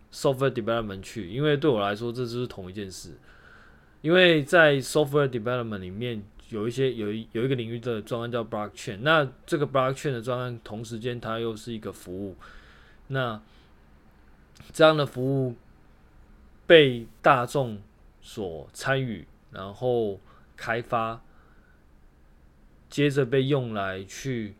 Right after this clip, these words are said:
提供服务给其他人。这是我对于，目前对于 blockchain 这种 service 的看法。基本上我会认为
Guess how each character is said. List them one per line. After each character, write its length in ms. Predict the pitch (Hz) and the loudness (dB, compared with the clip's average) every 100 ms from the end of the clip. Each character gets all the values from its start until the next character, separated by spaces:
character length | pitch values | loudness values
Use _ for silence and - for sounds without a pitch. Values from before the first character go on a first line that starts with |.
| - - _ - - | -20 -20 _ -20 -18
提 180 | - 117 | -10 -6
供 180 | 127 123 | -4 -6
服 260 | 110 117 | -6 -6
务 40 | 110 | -4
给 340 | 101 85 80 - _ _ - - - - - - | -8 -10 -14 -20 _ _ -20 -20 -20 -20 -20 -14
其 200 | - 107 | -10 -4
他 220 | 107 104 | -4 -4
人。 160 | 73 71 - - - - - - - - - - - - - - | -6 -14 -20 -20 -20 -20 -20 -20 -20 -20 -20 -20 -20 -20 -20 -4
这 160 | 156 | -2
是 100 | 151 | 2
我 220 | 151 113 | 2 2
对 240 | 107 143 123 | 2 2 2
于， 180 | 113 113 | 0 -2
目 240 | 147 143 | 0 0
前 260 | - 104 110 | -2 -8 -2
对 200 | 131 110 | 0 0
于 180 | 101 | -4
blockchain 540 | 92 117 117 - 131 110 | -4 -2 -2 -4 -8 -6
这 160 | 127 | -6
种 260 | 110 101 90 | -6 -6 -8
service 460 | - 110 104 101 - | -8 -8 -8 -12 -12
的 100 | 95 | -12
看 240 | - 107 | -8 -10
法。 260 | 82 73 - - - - - - | -10 -16 -16 -20 -20 -20 -20 -14
基 160 | - 226 | -2 2
本 160 | 175 | 4
上 340 | 151 196 175 143 | 6 6 4 0
我 200 | 131 123 | 0 4
会 140 | 180 | 6
认 260 | 180 170 135 | 6 6 2
为 360 | 113 113 117 | 0 0 -4